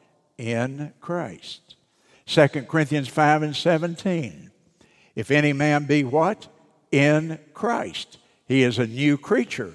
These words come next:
Old things are passed away. All things have become new." Philippians four twenty-one, Paul writes, and he says to the church at Philippi,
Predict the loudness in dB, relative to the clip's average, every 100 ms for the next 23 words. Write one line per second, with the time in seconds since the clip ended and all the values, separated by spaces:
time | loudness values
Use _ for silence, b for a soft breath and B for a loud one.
0 | -2 2 4 4 4 2 2 -2 0 0
1 | 0 0 0 2 2 2 -2 -6 -6 -4
2 | -2 -2 -2 -4 -6 B B B 2 4
3 | 4 2 0 0 0 0 0 -2 0 0
4 | -2 2 2 4 4 4 2 -4 B B
5 | B B -2 0 2 0 0 0 0 -2
6 | -4 -4 0 0 0 -6 -8 _ 2 4
7 | 4 2 2 4 2